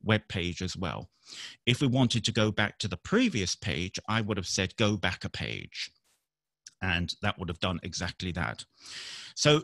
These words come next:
there are lots of tools in order to be able to navigate the web. You can dictate into forms.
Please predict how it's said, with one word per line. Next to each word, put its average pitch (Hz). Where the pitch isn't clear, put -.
there 147
are 156
lots 170
of -
tools 127
in 120
order 110
to 98
be 110
able 101
to 95
navigate 127
the 113
web. 131
You 107
can 101
dictate 107
into 90
forms. 175